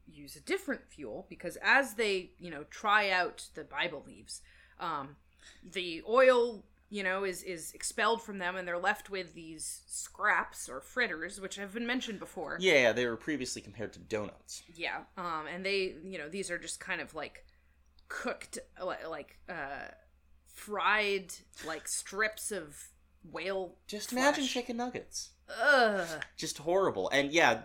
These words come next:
Speaker 2: they are still oily enough that they will catch fire if lit. So they can be used as a very powerful, uh, fuel to the furnace, uh, so that, like a plethoric burning martyr or a self-consuming misanthrope,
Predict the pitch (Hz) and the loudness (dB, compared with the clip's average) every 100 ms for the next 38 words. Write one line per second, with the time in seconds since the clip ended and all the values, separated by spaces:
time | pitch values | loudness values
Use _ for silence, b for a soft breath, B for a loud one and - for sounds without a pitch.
0 | - 131 151 139 - - 208 202 180 - | -2 4 6 6 2 2 2 2 0 -4
1 | - 131 151 190 180 147 113 104 147 - | -6 2 6 6 4 2 0 -2 -4 -6
2 | - 113 123 117 110 - 120 - - - | -6 -2 -2 -2 -6 0 0 0 -10 -2
3 | 113 104 98 - 95 - 98 101 - - | 0 0 -2 -4 -8 -10 -4 -4 -4 -8
4 | - B B - 131 117 117 135 135 131 | -18 B B 2 4 4 4 2 0 -6
5 | 120 107 117 127 120 107 95 104 107 110 | -6 -4 -2 -2 -2 -4 -8 -4 -4 -4
6 | 104 - 104 110 - 107 95 87 - b | -6 -4 -2 -2 -4 -6 -4 -6 -8 b
7 | - 101 92 - - 143 165 131 107 - | -8 -2 -2 -4 -14 -4 0 0 -2 -4
8 | 101 - 165 156 95 - - B B - | -8 -2 0 0 0 -2 -2 B B 4
9 | 117 107 104 - - 143 131 120 B - | 6 6 6 4 4 6 4 2 B 4
10 | 143 147 - - 214 214 202 131 156 175 | 4 4 2 2 4 4 2 2 2 4
11 | 165 147 147 180 123 92 117 - 233 202 | 4 0 2 2 2 0 2 4 4 2
12 | - 170 160 180 160 143 170 135 110 107 | -2 -4 -2 0 0 0 2 2 0 -2
13 | 87 - | -2 -2